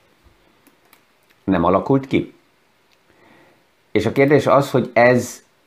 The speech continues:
megszűnt, többet nem jön. Amikor befektetőkkel beszélgetek, akkor azt, azt látom és azt érzem, amikor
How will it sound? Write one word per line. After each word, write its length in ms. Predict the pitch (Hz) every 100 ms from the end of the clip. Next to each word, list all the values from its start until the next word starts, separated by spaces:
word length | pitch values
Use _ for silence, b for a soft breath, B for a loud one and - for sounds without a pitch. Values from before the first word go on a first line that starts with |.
| _ _ _ _ _ _
megszűnt, 580 | - 90 - 156 110 -
többet 300 | - 87 85
nem 220 | - 82 85
jön. 300 | 98 165 180 _ _ _ _ _ _ _ _ _ b b b b b b _ _ _
Amikor 360 | 107 107 110
befektetőkkel 760 | 110 120 147 147 135 123 - 101
beszélgetek, 600 | 98 110 123 120 - 110
akkor 300 | 110 - 92
azt, 260 | 98 110 - - - _ _
azt 220 | 104 110
látom 440 | 95 87 - 113 107
és 140 | 95
azt 200 | 98 -
érzem, 440 | 73 98 110 110
amikor 600 | 104 101 98 98 92 -